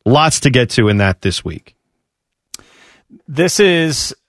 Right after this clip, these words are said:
Speaker 2: again, and I know we've had arguments about, uh, the integrity of the regular season when this college football playoff expands to, to twelve teams,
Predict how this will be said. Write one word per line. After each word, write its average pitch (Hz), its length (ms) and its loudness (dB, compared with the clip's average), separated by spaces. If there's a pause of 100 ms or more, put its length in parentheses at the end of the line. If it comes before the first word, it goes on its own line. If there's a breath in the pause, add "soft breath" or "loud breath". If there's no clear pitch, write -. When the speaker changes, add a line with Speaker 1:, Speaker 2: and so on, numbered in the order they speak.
(120)
Speaker 2:
again, 156 360 0
and 147 140 0
I 156 100 2
know 160 120 0
we've 170 200 2
had 156 200 2
arguments 147 520 0
about, 131 600 0
uh, 123 160 -2
the 131 160 -2
integrity 139 480 0
of - 20 2
the 131 80 2
regular 131 340 2
season 127 460 0
when 120 160 0
this - 600 -4
college 135 320 2
football 120 280 0
playoff 127 400 0
expands 117 840 -2
to, 113 400 -2
to - 180 -10
twelve 120 420 0
teams, 98 540 -4